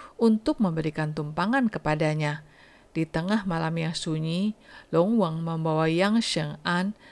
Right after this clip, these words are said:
naik ke langit. Tiba di istana, Yang Sheng'an langsung terpesona melihat pohon osmanthus yang sangat besar.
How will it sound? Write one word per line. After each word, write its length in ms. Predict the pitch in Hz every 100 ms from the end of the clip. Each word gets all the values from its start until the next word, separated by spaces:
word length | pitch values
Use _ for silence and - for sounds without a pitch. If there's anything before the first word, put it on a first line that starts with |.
| -
naik 400 | 165 165 202 208
ke 160 | 175 160
langit. 400 | 160 160 160 151 - _ _ _ _ _ _ _ _ - - _ - - -
Tiba 320 | 226 233 302
di 160 | 190 165
istana, 640 | - 151 151 165 208 - _ _ - -
Yang 320 | 180 220 277
Sheng'an 640 | - 160 156 - 170 202
langsung 480 | 196 165 175 233 233
terpesona 640 | 165 - 160 - 170 214 196
melihat 480 | 170 170 165 156
pohon 400 | - 185 240 240
osmanthus 720 | 160 - 156 156 180 220 - - - -
yang 240 | 165 160
sangat 480 | 170 - 196 247 240
besar. 560 | 175 170 - 156 165